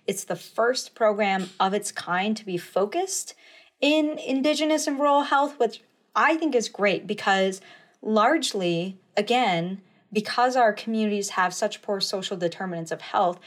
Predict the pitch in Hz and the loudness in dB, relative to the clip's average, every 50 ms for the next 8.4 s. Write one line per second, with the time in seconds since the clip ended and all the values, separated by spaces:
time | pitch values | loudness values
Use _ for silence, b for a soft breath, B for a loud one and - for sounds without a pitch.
0 | B B B B - 220 214 214 208 - - - _ _ _ _ - 202 202 208 | B B B B 0 2 2 2 0 -4 -8 -16 _ _ _ _ 0 2 2 4
1 | 208 214 233 254 277 302 302 294 262 214 170 160 160 160 - - 202 202 170 - | 4 4 4 4 2 2 2 2 4 4 4 2 0 -2 -4 -6 -6 -6 -6 -6
2 | - - 214 214 226 214 214 - 196 190 - - 208 190 - 180 165 - - 202 | -4 -2 -2 0 -2 -2 -2 -2 -2 -4 -4 -6 -6 -4 -2 -2 -4 -2 -2 -2
3 | 190 190 180 - - 190 185 185 - - 190 180 170 170 165 b b b b b | 0 0 -2 -4 -4 -6 -6 -4 -4 -2 0 0 0 -2 -4 b b b b b
4 | b b - 165 170 196 202 202 196 202 190 175 165 165 - 131 147 165 - 190 | b b -10 -2 0 2 4 4 4 4 2 2 0 0 -2 -6 -6 -6 -6 -8
5 | - - b b b b b b b b _ - - - - 240 269 262 214 226 | -8 -10 b b b b b b b b _ -6 -2 0 2 2 2 2 2 0
6 | 196 170 - - 180 - - - - - - - - - - - - - - - | 0 0 0 -2 -2 -2 -2 -6 -10 -10 -10 -10 -10 -12 -12 -14 -16 -18 -18 -6
7 | _ 208 202 202 196 - - - b b b b b b b b _ 196 196 190 | _ 0 0 0 0 -4 -8 -10 b b b b b b b b _ 0 2 4
8 | 190 185 185 185 180 170 180 - | 2 2 0 -2 -4 -6 -8 -12